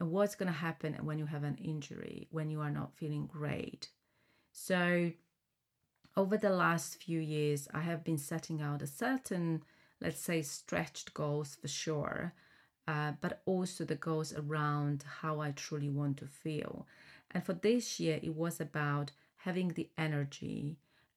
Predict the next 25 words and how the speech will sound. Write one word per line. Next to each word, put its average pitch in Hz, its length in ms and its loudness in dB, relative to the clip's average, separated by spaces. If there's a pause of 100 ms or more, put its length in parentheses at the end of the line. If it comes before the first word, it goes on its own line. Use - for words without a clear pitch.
um, 143 540 2 (420)
stabilizing 160 880 0
my 147 120 -2
sugar 175 400 -2
levels, 143 480 -2
so 151 420 -2
I 147 100 -2
don't, 147 280 -2
I'm 151 180 0
not 160 180 -2
on 151 140 -4
the 147 60 -2
sugar 165 340 -2
roller 147 280 -2
coaster - 440 -8
all 151 220 0
the 143 100 -6
time, - 480 -6 (420)
stabilizing 185 960 -2
my 151 140 0
hormones, 170 920 -4
right? 156 360 -4
So 160 380 -4
I'm 156 160 -4
approaching 160 840 -2